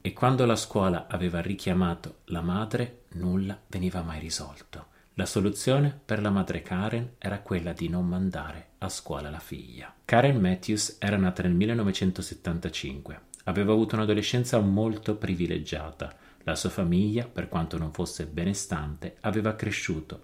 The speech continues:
lei e i suoi cinque fratelli nel migliore dei modi. Ma Karen era diversa, un caso a parte. Litigava spesso con i genitori e a sedici anni decise di lasciare casa.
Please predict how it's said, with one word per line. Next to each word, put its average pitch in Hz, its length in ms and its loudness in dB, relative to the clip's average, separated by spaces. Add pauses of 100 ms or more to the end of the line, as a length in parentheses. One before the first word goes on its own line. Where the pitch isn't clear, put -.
(140)
lei 101 440 0
e 101 60 -6
i - 20 -6
suoi 87 180 -4
cinque 92 380 -2
fratelli 76 680 -8
nel 95 160 2
migliore 87 360 2
dei 85 160 -4
modi. - 440 -10
Ma 92 180 2
Karen 139 500 2
era 107 220 0
diversa, 85 680 -6 (140)
un 87 180 -2
caso 87 300 -2
a 80 40 -2
parte. - 720 -12
Litigava 127 440 4
spesso 143 400 -2
con 120 140 0
i 113 60 2
genitori 92 600 -2 (260)
e 92 100 -2
a 82 40 -2
sedici 98 440 0
anni 131 420 0
decise 101 340 0
di 90 100 2
lasciare 87 440 -2
casa. - 480 -10